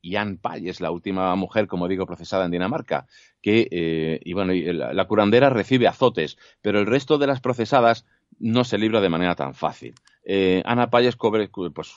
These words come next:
sufre una, una, una suerte muchísimo peor. Fue acusada de varios veli-, de, de varios delitos. Fue acusada de brujería, de haber hechizado a Morten Faxe, un alguacil que se había apoderado de tierras suyas y de su marido, y ella, en venganza, pues, se habría,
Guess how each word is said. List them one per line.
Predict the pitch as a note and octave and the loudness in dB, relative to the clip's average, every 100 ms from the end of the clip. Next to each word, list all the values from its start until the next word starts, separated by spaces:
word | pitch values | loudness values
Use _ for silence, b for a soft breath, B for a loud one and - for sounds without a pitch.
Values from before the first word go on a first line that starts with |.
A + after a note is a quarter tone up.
| - | -14
sufre | - A2+ G#2+ A#2+ | -6 -4 2 4
una, | G2+ G2 F#2 E2+ E2 | 4 0 2 2 0
una, | F2+ F2+ E2 D#2 D2 - _ - | -2 -2 -2 -2 -6 -12 _ -8
una | G2 F#2 | -2 -2
suerte | - G#2+ G2+ | 0 0 0
muchísimo | F2 E2 B2 F#2+ F#2 | 0 -2 -2 0 0
peor. | E2 G2 F#2 | 4 4 2
Fue | - F#2 | 0 -2
acusada | G2 F#2 G#2+ G#2 | -2 2 4 4
de | |
varios | F2+ G2 G#2+ | 4 2 0
veli-, | F2+ D#2+ - | -2 -4 -6
de, | E2 D#2 | -6 -6
de | E2 | -2
varios | G2+ G#2 F2 | 0 0 -2
delitos. | D#2+ F2+ D#2+ D2 b b _ | -4 -4 -4 -8 b b _
Fue | G2+ | -2
acusada | G2+ G2 G2+ | -2 2 4
de | G2+ | 4
brujería, | G2 G#2+ A2 B2+ C3 - | 0 -2 2 4 4 2
de | F2+ | -2
haber | E2 F#2+ | -2 0
hechizado | G2 F#2 - G#2+ F2+ D2+ _ _ | -2 -4 0 2 2 -2 _ _
a | - | -6
Morten | E2+ G2+ G2 F#2 | -4 -2 0 -2
Faxe, | - C3+ C3+ - G#2+ - | 2 0 0 -4 -6 -6
un | F2+ G2 | -8 -4
alguacil | G2+ F#2 D#2+ A#2+ A2 | -2 -2 -4 -4 -6
que | - | -8
se | D#2 | -6
había | F2 | -4
apoderado | F2+ F2 F2 F#2 | -2 -2 0 0
de | D#2 | -2
tierras | D#2 F2+ E2 | -4 -4 -4
suyas | G#2+ G#2 D2+ - _ _ | -4 -4 -4 -6 _ _
y | E2+ | -8
de | D2+ | -6
su | E2 | -4
marido, | D#2+ G2+ A#2+ A#2 - | 0 4 4 4 0
y | C#2+ | -6
ella, | D2 D#2 D2 | -4 -4 -4
en | - E2 | -6 -4
venganza, | D#2 F#2+ G2+ D#2+ | -2 -2 -2 -4
pues, | D2 - | -6 -8
se | |
habría, | B1+ D2 D#2+ D#2 | -8 -2 0 -2